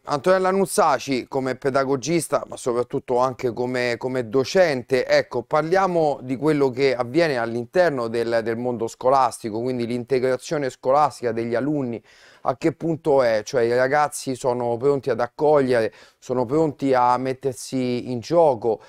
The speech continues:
eh, perché molto spesso, eh, si parla di disabilità, ma se ne parla, poi dopo, eh, non si va sull'atto pratico, ecco, demandato molto spesso da queste associazioni e dal terzo settore.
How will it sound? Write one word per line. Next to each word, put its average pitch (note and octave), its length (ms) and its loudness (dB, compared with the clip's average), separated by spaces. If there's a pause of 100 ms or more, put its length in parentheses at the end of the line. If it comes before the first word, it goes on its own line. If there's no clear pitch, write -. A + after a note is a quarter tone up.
(200)
eh, A#2 520 0
perché D3+ 380 0
molto D#3+ 320 -4
spesso, C#3+ 720 -2
eh, A#2+ 160 -10
si - 180 -8
parla C#3+ 300 2
di C#3+ 160 -8
disabilità, D#3+ 800 -2
ma C3 200 -12
se - 160 -4
ne D#3 120 0
parla, A#2 400 0
poi C3+ 200 0
dopo, A#2+ 400 0 (340)
eh, - 120 -8
non C3+ 200 -2
si - 160 -6
va B2+ 240 2
sull'atto A#2+ 500 -2
pratico, A2+ 720 0
ecco, A2+ 300 -2
demandato A#2+ 480 0
molto A#2 280 -8
spesso A#2 400 -6
da G#2+ 120 -2
queste A2 300 -6
associazioni A#2 560 -6
e - 20 -4
dal A2 160 0
terzo A2+ 340 -6
settore. G2+ 480 -4